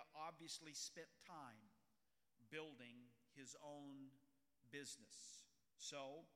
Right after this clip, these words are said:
he was a businessman, which means he was busy. Uh, anyone who's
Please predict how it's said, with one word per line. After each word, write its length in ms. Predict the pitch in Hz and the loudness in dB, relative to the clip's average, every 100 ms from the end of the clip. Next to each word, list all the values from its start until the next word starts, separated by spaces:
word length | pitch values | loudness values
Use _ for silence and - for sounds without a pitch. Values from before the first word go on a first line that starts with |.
| - - - - - - - | -20 -20 -20 -20 -20 -20 -6
he 80 | 156 | -2
was 240 | 156 139 | 0 0
a 60 | 147 123 | 0 -2
businessman, 880 | 165 139 131 117 - - 113 104 104 - - - - - - - - - | 0 0 0 0 0 0 -2 -6 -12 -18 -20 -20 -20 -20 -20 -20 -20 -18
which 480 | - 147 - - - | -2 -2 2 0 0
means 400 | 143 151 139 143 | 0 2 2 2
he 160 | 135 139 135 | 2 2 2
was 480 | 139 127 - - - - - - - - 143 135 | 2 4 4 2 -6 -20 -20 -20 -20 -18 -6 -2
busy. 320 | 127 - 123 - - - - - - - - - - - - - - - 127 | 2 2 0 -10 -20 -20 -20 -20 -20 -20 -20 -20 -20 -20 -20 -20 -20 -20 -4
Uh, 400 | 127 127 120 117 110 - - - - - - - - - - - - - - - - - - - - | 0 0 0 -4 -8 -14 -20 -20 -20 -20 -20 -20 -20 -20 -20 -20 -20 -20 -20 -20 -20 -20 -20 -20 -12
anyone 400 | 143 147 135 135 | -6 -4 -2 -2
who's 240 | 135 131 | 2 0